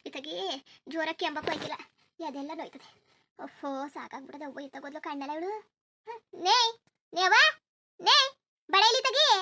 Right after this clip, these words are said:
ಎಲ್ಲಿಗ್ ಹೋದ್ ನೇವ ನೀನು? ನೇ. ಮಾಲ, ಮಧ್ಯಾಹ್ನದೊತ್ತು ಬಂದು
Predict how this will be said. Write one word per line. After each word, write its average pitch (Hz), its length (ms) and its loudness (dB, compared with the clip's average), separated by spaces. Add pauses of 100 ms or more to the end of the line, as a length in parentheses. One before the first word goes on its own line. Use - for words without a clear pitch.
(300)
ಎಲ್ಲಿಗ್ 453 200 4
ಹೋದ್ 523 180 2
ನೇವ 523 160 6
ನೀನು? 554 240 4 (460)
ನೇ. 494 160 4 (1300)
ಮಾಲ, 370 320 4 (240)
ಮಧ್ಯಾಹ್ನದೊತ್ತು 370 680 0
ಬಂದು 339 420 0